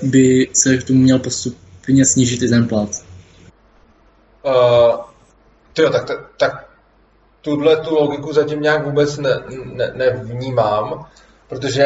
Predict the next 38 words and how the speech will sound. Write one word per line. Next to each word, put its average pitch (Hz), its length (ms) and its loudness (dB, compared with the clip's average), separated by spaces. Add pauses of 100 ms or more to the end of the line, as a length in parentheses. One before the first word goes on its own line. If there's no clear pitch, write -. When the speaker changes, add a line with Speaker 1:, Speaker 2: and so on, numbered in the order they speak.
(380)
Speaker 2:
já 131 100 0
si 139 100 -4
myslím, 139 180 -2
že 135 80 -4
ten 143 400 0
plat 143 200 2
by 139 80 -2
měl 139 160 2
být 143 180 2
i 147 80 -4
za 139 100 0
nějakou 139 360 0
jako 139 460 2 (100)
odpovědnost 127 800 -2
a 131 280 -6
nemyslím 127 300 -2
si, 127 120 -8
že 135 100 -2
lidi, 127 340 -6 (320)
nebo 120 140 0
jako, 123 160 -4
že 117 120 -8
někoho 123 260 2
platíme 123 440 -2
za, 117 220 -2 (1400)
jako, 113 80 -12
že 123 60 -8
my 120 100 -6
to 120 60 -2
zavání 123 280 4
takovou 127 220 0
nějakou 123 240 0
pracovní 127 380 -2
nebo 127 160 2
nákladovou 123 480 0
teorií 123 320 0
hodnoty. 117 340 -6
Jako 104 280 -4